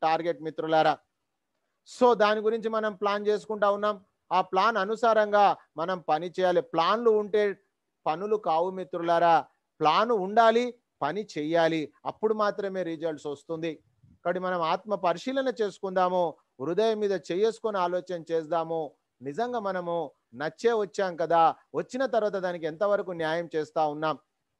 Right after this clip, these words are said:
మనను నమ్మి వచ్చిన వాళ్ళకి ఎంతవరకు న్యాయం చేస్తా ఉన్నాం అని ఆత్మ పరిశీలన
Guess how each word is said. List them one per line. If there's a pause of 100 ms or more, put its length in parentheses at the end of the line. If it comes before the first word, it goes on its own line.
(100)
మనను
నమ్మి
వచ్చిన
వాళ్ళకి
ఎంతవరకు
న్యాయం
చేస్తా
ఉన్నాం (380)
అని (160)
ఆత్మ
పరిశీలన